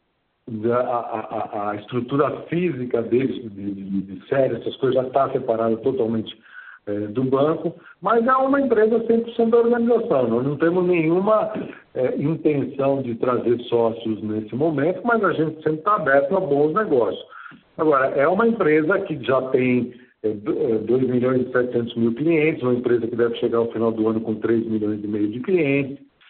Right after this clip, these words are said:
Lógico que o mundo mudou, mas, é, ao, aos preços que se negociavam bancos digitais no passado, de mil dólares por cliente,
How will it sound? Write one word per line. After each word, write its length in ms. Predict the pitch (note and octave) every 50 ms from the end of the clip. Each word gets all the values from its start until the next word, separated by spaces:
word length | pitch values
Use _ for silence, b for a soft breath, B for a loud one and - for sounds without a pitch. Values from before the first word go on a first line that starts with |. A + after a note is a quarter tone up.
| b b -
Lógico 320 | A#2 A#2+ C3+ - - -
que 40 | C#3
o 20 | C3+
mundo 320 | C3 C3+ C#3 C3+ C3 C#3
mudou, 640 | C3+ C#3+ C#3+ C3+ A2+ A#2+ A#2 A2 G2+ - B B B B B B B -
mas, 500 | A#2+ A#2+ A#2+ B2 B2+ B2+ B2+ A#2+ A2 A2
é, 920 | - - - - - - - A#2+ A2+ A2+ A2+ A#2 A#2 - - - C3 - -
ao, 340 | C3 C3+ C#3 C#3 - -
aos 360 | - D3 D3 C#3+ A2+ - - -
preços 480 | - D3 E3+ F3+ D#3+ - - D3 - -
que 120 | - - - -
se 80 | - C#3+
negociavam 760 | C#3 C#3+ C#3+ C#3+ D3 C#3 - - - C#3+ C3+ C3 A#2+ A#2 B2 B2
bancos 380 | A#2+ A#2+ A#2+ B2 A#2+ A#2+ A#2+ A#2
digitais 540 | A#2 A#2 A2+ A2+ A2 - B2 A#2+ A#2 A2 A2+
no 80 | A2
passado, 720 | G2 A2 G#2+ - - - C#3 C#3+ D3+ D3+ - G#2+ - B B B B B B -
de 120 | G#2 A#2
mil 220 | B2 B2+ C3+ C#3
dólares 480 | C3+ A#2+ A#2+ B2 B2 A#2+ A#2+ A#2 A2 G2 - -
por 160 | A#2 A2 A2+
cliente, 680 | - G#2+ A2+ C3 D#3 F3+ F3 D3+ B2 - - F#2 -